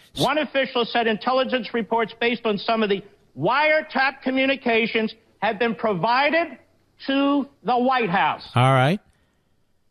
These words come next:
Speaker 2: Wow. I didn't make that up. That's a report in the New York Times. We all believe the New York Times, don't we? Given their incredible record, historical record, reporting the truth.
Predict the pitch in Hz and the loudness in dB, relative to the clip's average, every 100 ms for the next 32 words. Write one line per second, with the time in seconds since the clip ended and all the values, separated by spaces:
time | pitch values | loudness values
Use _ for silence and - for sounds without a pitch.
0 | _ 87 107 156 208 190 85 - _ _ | _ -6 -2 0 0 0 -2 -8 _ _
1 | _ _ _ _ _ _ _ _ _ _ | _ _ _ _ _ _ _ _ _ _
2 | _ _ _ - 143 220 165 131 120 120 | _ _ _ -4 0 2 2 0 2 2
3 | 127 175 143 - 143 127 - 170 175 160 | 2 0 -2 -2 0 0 0 0 2 0
4 | 170 202 196 - 226 247 151 185 254 185 | 2 0 0 -2 0 0 0 2 0 0
5 | 147 127 127 147 160 - 190 233 - 160 | 0 2 0 0 0 0 -2 -2 -2 -2
6 | 220 233 233 _ _ _ _ - 139 131 | -2 -6 -8 _ _ _ _ -2 0 2
7 | 127 110 - - 113 - 175 151 113 101 | 2 0 -2 -6 -4 -2 0 2 2 2
8 | 165 - 95 90 113 - 135 135 113 104 | 0 0 -4 -4 -6 -2 0 0 0 0
9 | 151 147 82 82 - 147 127 107 78 - | 0 -2 -6 -10 -6 -2 0 0 -4 -4
10 | 202 214 208 - | -2 0 -2 -6